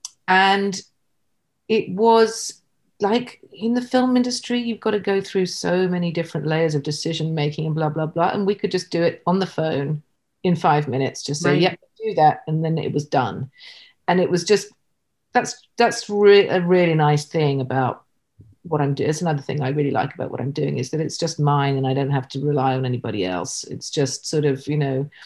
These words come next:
Speaker 1: it's very small, it's very low key. And as I said before, I do everything myself, and not all of it is particularly glamorous or fun, but it's just, it's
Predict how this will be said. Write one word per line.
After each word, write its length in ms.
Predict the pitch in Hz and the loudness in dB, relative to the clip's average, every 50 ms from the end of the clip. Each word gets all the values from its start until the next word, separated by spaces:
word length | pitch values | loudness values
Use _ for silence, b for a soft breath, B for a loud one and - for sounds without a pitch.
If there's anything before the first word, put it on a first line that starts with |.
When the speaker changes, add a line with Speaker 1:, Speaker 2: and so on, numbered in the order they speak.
| B B | B B
Speaker 1:
it's 160 | - 175 151 | -2 -2 2
very 240 | - 196 190 190 202 | 4 6 6 8 6
small, 400 | 196 - 180 170 156 151 151 151 | 6 4 0 0 0 2 2 2
it's 160 | 156 151 - | 2 0 -2
very 300 | - - 147 143 147 147 | -2 2 4 4 4 4
low 160 | 147 151 151 151 | 4 4 2 0
key. 500 | 151 - 147 123 120 135 135 131 - - - | 0 0 2 2 4 4 2 2 -2 -4 -4
And 100 | 139 135 | -4 -4
as 140 | 135 135 139 | -2 -2 -2
I 60 | 139 | -4
said 220 | 143 - 147 147 | -2 -2 -4 -4
before, 320 | - - - - 139 139 123 | -4 -8 -6 -4 -2 -2 -2
I 60 | 135 | -2
do 180 | 127 - - | -2 -2 -4
everything 340 | 120 120 127 123 - - 135 | -2 -2 -4 -4 -4 -4 -4
myself, 480 | 123 120 143 147 - - 95 113 123 - | -2 -2 -4 -2 -4 -4 -4 -4 -4 -4
and 120 | 113 120 127 | -4 -2 0
not 160 | 135 - - - | -2 -2 0 0
all 180 | 127 120 117 | 0 0 0
of 100 | 120 120 | 0 -2
it 100 | 120 113 | 0 0
is 140 | 127 135 131 | 0 -2 -2
particularly 580 | - - 131 131 - - - 113 117 127 135 - _ _ _ _ _ _ _ _ | -6 -12 -10 -10 -10 -8 -6 -6 -6 -6 -8 -10 _ _ _ _ _ _ _ _
glamorous 400 | - 120 98 110 131 139 131 - | -6 -4 -4 -2 -4 -6 -6 -8
or 80 | - - | -8 -10
fun, 380 | - - 123 107 117 135 156 151 | -6 -4 -4 -2 -2 -2 -2 0
but 240 | - 165 - - B B B B B B B B B _ _ _ _ - | 0 0 0 0 B B B B B B B B B _ _ _ _ 6
it's 460 | 190 185 175 180 - - - - - | 8 8 8 6 0 -8 -12 -4 2
just, 500 | 202 190 180 175 - - - - - _ _ _ _ | 4 4 4 2 0 -6 -8 -10 -12 _ _ _ _
it's 400 | - 190 185 180 - - - - | 2 2 2 2 -2 -10 -14 -14